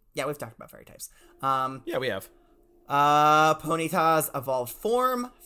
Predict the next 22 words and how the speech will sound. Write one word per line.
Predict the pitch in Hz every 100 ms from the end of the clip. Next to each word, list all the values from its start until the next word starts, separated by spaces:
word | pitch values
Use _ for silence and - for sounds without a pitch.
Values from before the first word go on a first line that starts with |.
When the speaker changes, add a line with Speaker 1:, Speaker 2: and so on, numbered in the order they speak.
| -
Speaker 1:
fearless | 269 311 311 302 294
and | - 185
proud, | - 240 202 135 143 180 -
Rapidash | 165 220 214 202 202
uses | 165 143 135
psychic | - - 208 226 -
power | - 202 202 147
stored | 135 - - 180 208 208
in | 165 147
the |
flowing | 139 - 175 190 190 175
fur | - 190 147
above | 135 127
its | 120 -
hooves | 240 156 139 151 - - _
to | -
dash | 139 147 165 180 -
through | 185 180
the | -
forest | 139 127 120 131 - 139
with | 123 -
ease. | 135 113 80 71 123 -